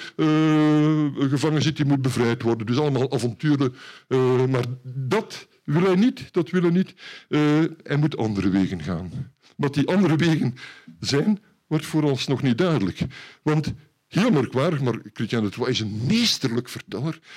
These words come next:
hè, eh, verschuift de, het perspectief helemaal naar iemand anders. Namelijk naar Gauvin, Walewijn, de hoofdridder bij uitstek. Die gaan nu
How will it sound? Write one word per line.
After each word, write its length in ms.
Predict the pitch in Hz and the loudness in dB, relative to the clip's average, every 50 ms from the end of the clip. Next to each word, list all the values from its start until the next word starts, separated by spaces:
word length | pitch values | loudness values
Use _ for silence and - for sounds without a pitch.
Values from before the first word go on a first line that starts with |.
| - - - | -20 -14 -4
hè, 140 | - 143 160 156 156 - - _ _ - _ _ | -2 -2 -2 -2 -4 -8 -18 _ _ -20 _ _
eh, 140 | 139 143 147 | 0 0 0
verschuift 720 | 120 127 - - - - 226 254 220 - - - - 143 123 | 0 0 -2 -2 0 0 0 0 0 -2 -2 -6 -4 -2 0
de, 300 | 135 131 131 131 123 123 - - - _ | 2 2 2 2 0 -2 -6 -16 -6 _
het 140 | 131 127 | -6 -2
perspectief 540 | - 165 139 123 127 123 - - 160 147 127 | -2 -2 -2 0 -2 -4 -2 -2 -2 -2 -2
helemaal 340 | 113 123 160 170 156 151 143 | 0 0 2 2 2 2 0
naar 220 | 135 135 131 - | 0 0 0 -2
iemand 300 | 135 127 107 104 98 - | -2 -2 -2 -2 -4 -4
anders. 440 | 101 90 85 90 85 - - - - _ _ _ _ _ _ _ _ _ | -8 -8 -8 -10 -8 -8 -8 -8 -10 _ _ _ _ _ _ _ _ _
Namelijk 420 | 110 113 113 120 131 139 127 127 | -4 -2 0 0 0 -2 -2 -2
naar 180 | 117 113 110 95 | -4 -4 -4 -2
Gauvin, 420 | - 101 92 - - 87 76 73 - - _ _ _ _ _ _ _ _ _ _ _ | -4 -6 -6 -4 -6 -8 -10 -10 -14 -18 _ _ _ _ _ _ _ _ _ _ _
Walewijn, 580 | - 123 123 131 127 120 98 92 87 85 78 - - _ _ _ _ | -6 -4 -2 0 0 0 0 -2 -6 -8 -10 -14 -20 _ _ _ _
de 140 | _ - | _ -4
hoofdridder 540 | 98 110 160 156 160 - - 135 135 123 117 | 0 0 0 0 0 -2 -2 0 0 0 0
bij 160 | 107 120 117 | 0 -2 -2
uitstek. 640 | - 104 95 92 - - 104 - - - - - - | -2 -4 -4 -4 -4 -6 -6 -8 -8 -16 -18 -18 -6
Die 120 | - 180 165 | -2 0 0
gaan 160 | 226 247 240 | 2 2 4
nu 180 | 240 233 208 | 2 2 2